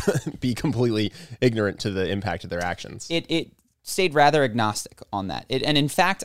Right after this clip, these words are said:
Speaker 2: I think had the effect of saying, "Don't worry about that because that's small beans compared to," which I thought was a really unfair comparison, which is the,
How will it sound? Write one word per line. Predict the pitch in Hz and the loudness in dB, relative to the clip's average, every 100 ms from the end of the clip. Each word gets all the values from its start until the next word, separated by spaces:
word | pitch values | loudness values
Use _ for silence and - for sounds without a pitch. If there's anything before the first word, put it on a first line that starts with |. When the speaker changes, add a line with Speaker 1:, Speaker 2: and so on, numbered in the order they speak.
| - | -2
Speaker 2:
I | 156 190 | 0 0
think | - 131 - | -2 -4 0
had | 117 110 | -2 0
the | 117 | 0
effect | 110 - 104 - - | 0 2 2 0 -2
of | 123 104 92 | 0 0 -2
saying, | - 117 104 101 - - | -2 0 0 0 -6 -2
"Don't | 135 123 | 0 4
worry | 117 110 104 | 4 4 4
about | 90 80 - | 2 0 -2
that | 95 76 - | -4 -4 -4
because | - 113 95 | -4 -2 2
that's | 101 - | 2 2
small | - 110 95 | 0 0 0
beans | 87 98 82 - | -2 -4 -6 -6
compared | - 92 95 78 80 | -8 -6 -6 -6 -8
to," | - 76 | -8 -6
which | 139 165 | -2 2
I | 190 | 2
thought | - 190 | 4 2
was | 143 | 2
a | |
really | 135 139 | 0 0
unfair | 120 120 120 | 0 2 2
comparison, | 101 101 120 107 95 - - | 0 -2 2 2 2 -4 -4
which | 107 - | -4 -2
is | 104 101 | -2 2
the, | 104 92 | 2 2